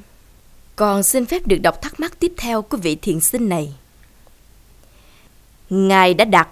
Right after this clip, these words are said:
quả vị chánh đẳng chánh giác. Vậy tại sao trên con đường hoằng pháp độ sanh của mình, Ngài lại còn gặp nạn khổ ải của nhân sinh? Kiếp nạn này vẫn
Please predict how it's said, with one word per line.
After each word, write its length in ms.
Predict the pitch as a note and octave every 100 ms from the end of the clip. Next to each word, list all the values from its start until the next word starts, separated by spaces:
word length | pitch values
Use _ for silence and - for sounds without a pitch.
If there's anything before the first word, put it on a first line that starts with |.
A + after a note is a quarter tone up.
| -
quả 200 | E3+ G#3+
vị 280 | - D#3+ D3 -
chánh 240 | - C#4 A3+
đẳng 260 | D3+ D3+ G3
chánh 200 | B3+ C#4 C4+
giác. 200 | D#4 - - _ _ _ _ _ _
Vậy 320 | E3+ F#3+ F3+ -
tại 200 | F3 D3+
sao 380 | - B3+ A#3+ A#3 A3+ - - -
trên 160 | E4
con 280 | D#4 E4 B3
đường 240 | F3+ E3 D3+ -
hoằng 260 | E3+ C#3
pháp 260 | - C#4 F#4+ -
độ 240 | F3 C#3+
sanh 380 | - C#4 C4+ C4
của 120 | D#4
mình, 360 | A3+ D3+ C#3+ F3 - - - _ -
Ngài 380 | F#3 F#3+ F3 F3
lại 180 | F3 F3+
còn 280 | F3+ E3
gặp 160 | D#3+ E3
nạn 380 | D#3+ E3+ D#3+ D#3
khổ 260 | F3 - E3
ải 300 | D#3+ D#3 F#3+ -
của 80 |
nhân 240 | D4+ D4 C4+
sinh? 420 | - C#4+ C4+ B3+ - - _ _ _ -
Kiếp 200 | - -
nạn 360 | F#3+ F3+ E3 F#3
này 260 | F3 E3 D#3
vẫn 140 | E3+